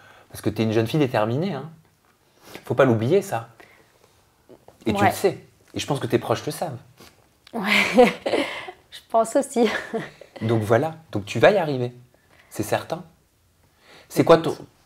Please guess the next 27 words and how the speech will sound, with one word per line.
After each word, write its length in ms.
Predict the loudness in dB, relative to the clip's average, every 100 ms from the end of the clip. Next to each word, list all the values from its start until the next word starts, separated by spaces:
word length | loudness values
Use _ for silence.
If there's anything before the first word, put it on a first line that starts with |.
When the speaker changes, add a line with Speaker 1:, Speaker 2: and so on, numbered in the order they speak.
| _
Speaker 1:
ton 160 | -2 2
vœu 140 | 4
le, 200 | 4 2
le, 320 | 0 0 -2 -2
le 180 | -2
plus 140 | -2 -4
cher, 260 | 0 2
là, 120 | 4 2
tout 120 | -2
de 60 | -4
suite, 320 | -6 -6 -6
maintenant ? 480 | -6 -6 -6 -6 -8 -20 _ -10
Et 60 |
je 40 | -4
te 60 |
propose 320 | -2 -2 -2 -4
de 60 |
conclure 340 | -4 -6 -4 -4
l'interview 360 | -4 -6 -6
comme 140 | -6 -8
ça, 80 |
je 80 | -6
te 60 | -2
donne 160 | 0
une 100 | 0
baguette 320 | 0 0 0 -2
magique. 520 | -4 -4 -10 -18